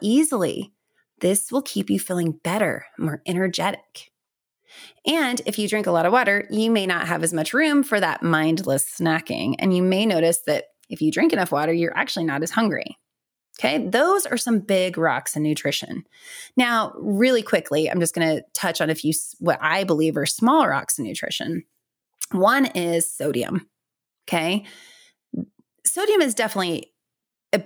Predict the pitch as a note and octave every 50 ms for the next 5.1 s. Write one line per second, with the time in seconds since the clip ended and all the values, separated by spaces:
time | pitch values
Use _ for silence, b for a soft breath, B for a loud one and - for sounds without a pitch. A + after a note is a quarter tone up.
0 | - _ - A3 A3 G#3+ F3+ E3 D#3+ D3 C#3+ D#3 D3+ - - - - F3 F3+ F3
1 | E3 D#3+ D#3+ D#3+ D#3 - F3+ C3+ E3 F3 E3 D#3 D#3 D#3+ D#3 - D#3 D#3+ - D#3+
2 | C#3+ C#3+ - - - - - - - E3 - _ _ _ _ - - E3 D#3+ D#3+
3 | E3 D#3+ E3 E3+ - - F3+ F3+ F#3 F#3 F#3 F3+ F3+ F3+ - E3+ E3 D#3 D#3+ -
4 | - - A#3+ A3+ A3 G#3+ G#3 G3+ G3+ - F#3+ G3 - - - F#3 F3 E3+ E3+ E3
5 | E3 E3